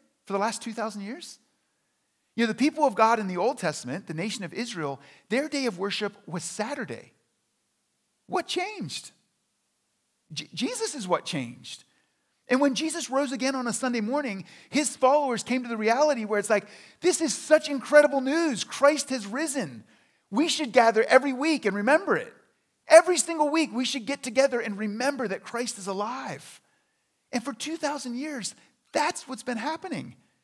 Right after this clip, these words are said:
Like, think about that. For two thousand years, people all over the globe get together on the weekly anniversary of Jesus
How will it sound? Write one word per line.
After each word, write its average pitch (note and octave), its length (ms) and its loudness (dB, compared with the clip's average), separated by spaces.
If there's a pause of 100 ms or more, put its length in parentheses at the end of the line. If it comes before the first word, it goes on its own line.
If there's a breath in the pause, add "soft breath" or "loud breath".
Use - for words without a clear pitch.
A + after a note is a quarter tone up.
(320 soft breath)
Like, - 140 -6 (480)
think A#4+ 200 0
about - 280 4
that. - 320 -6 (320)
For D#4 180 -4
two E4+ 300 -4
thousand D4+ 360 0
years, C4 360 -4
people A#3 440 -6
all C4 360 -4
over A3+ 220 -4
the F#3 100 -6
globe D#3+ 580 -6 (320 loud breath)
get C4+ 300 -4
together A3+ 500 -4
on F3+ 160 -2
the E3+ 80 -4
weekly B3 640 -8
anniversary F#3+ 760 -6 (1080)
of D3+ 160 -6
Jesus D3+ 720 -8